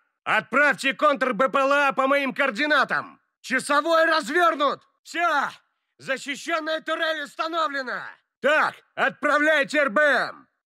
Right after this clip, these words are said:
Давай внутрь, ну! Посторонись! Я у двери, устанавливаю заряд. А вот и еще.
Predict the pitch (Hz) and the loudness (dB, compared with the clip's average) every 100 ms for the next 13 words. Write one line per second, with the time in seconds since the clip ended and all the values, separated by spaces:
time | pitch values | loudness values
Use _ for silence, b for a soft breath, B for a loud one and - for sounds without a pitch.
0 | _ _ 202 254 269 233 302 285 175 156 | _ _ 2 4 4 4 2 2 0 -2
1 | 143 320 320 151 - _ _ _ _ _ | 0 2 2 0 -8 _ _ _ _ _
2 | _ _ 180 190 - 240 262 277 320 339 | _ _ -4 -2 0 4 4 4 2 2
3 | 311 - - _ _ _ _ _ _ _ | 0 -6 -14 _ _ _ _ _ _ _
4 | - 180 247 226 262 254 220 - _ 165 | -8 -4 -2 -2 -4 -4 -6 -10 _ -14
5 | 196 - 277 277 247 247 240 208 247 214 | -10 -6 -2 -2 -2 -2 -4 -2 -2 -2
6 | 101 - _ _ _ _ _ _ - 180 | -6 -12 _ _ _ _ _ _ -8 -4
7 | 175 190 208 202 - 233 | -2 -2 -2 -4 -4 -6